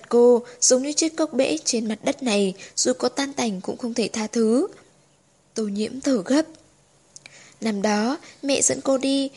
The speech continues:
thậm chí sửa cả họ cho cô, cô không... Tôi không tính toán, bởi vì trong lòng tôi trước giờ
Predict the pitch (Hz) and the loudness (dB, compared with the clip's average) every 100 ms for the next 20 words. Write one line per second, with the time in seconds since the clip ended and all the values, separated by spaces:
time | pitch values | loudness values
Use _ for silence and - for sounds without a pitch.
0 | - - 262 - 226 247 - 240 185 214 | -14 -6 -6 -2 0 2 2 2 -2 -4
1 | 220 - 233 - 254 254 247 - - _ | -4 -4 -6 -2 2 4 2 -6 -20 _
2 | 233 220 - 226 214 _ _ 247 226 233 | 2 2 -2 -6 -6 _ _ 4 4 2
3 | 208 - 208 - 233 220 269 - - - | -4 -2 -4 -2 -2 0 -4 -12 -20 -4
4 | 233 233 214 202 - 247 233 202 226 220 | 2 2 2 0 -2 -2 -4 -2 -2 0
5 | - 320 - 214 196 | -2 -2 0 2 0